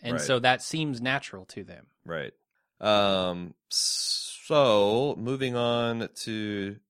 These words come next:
Speaker 2: just south of the wall, the Night's Watch is having a big funeral pyre where they're burning, uh, Grin and Pip and the rest.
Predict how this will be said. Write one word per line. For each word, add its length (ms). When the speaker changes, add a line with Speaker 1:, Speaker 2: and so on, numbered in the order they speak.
Speaker 2:
just 460
south 340
of 100
the 100
wall, 600
the 160
Night's 280
Watch 240
is 60
having 260
a 40
big 180
funeral 340
pyre 360
where 80
they're 100
burning, 500
uh, 140
Grin 340
and 140
Pip 400
and 300
the 80
rest. 560